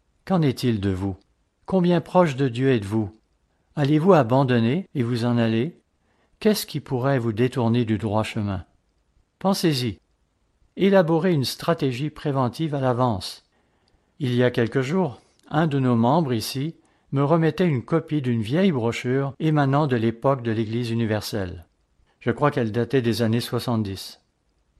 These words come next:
Et ce que j'ai trouvé particulièrement pénible,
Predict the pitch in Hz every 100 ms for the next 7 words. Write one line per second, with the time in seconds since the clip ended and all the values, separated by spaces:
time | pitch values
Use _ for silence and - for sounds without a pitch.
0 | _ 160 - 160 160 151 156 170 170 185
1 | 196 - - 151 131 131 127 113 135 135
2 | 175 113 95